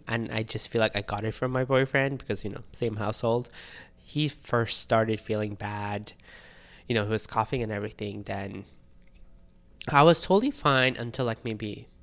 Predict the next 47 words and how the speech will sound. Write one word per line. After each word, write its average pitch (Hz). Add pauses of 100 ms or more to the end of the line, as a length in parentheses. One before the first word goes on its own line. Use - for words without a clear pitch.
(120)
third 117
day 120
or 107
fourth -
day 113
of 101
his. 113
Then 113
I 107
started 104
to -
feel 120
something. 120
Then 101
it's -
like, -
"Oh, 101
it's -
there." - (560)
So -
one 131
thing 180
I 139
would 120
say, 107
though, 131 (280)
although, 139
like, 123
I, 110 (200)
I 131
got 143
tested 127
again 113
and 104
everything, 107
so 113
I'm 104
negative, 110 (460)
but, - (1200)
you -
know, 143
people 139
say, 139
like, 117
long 120
covid, 127
or 113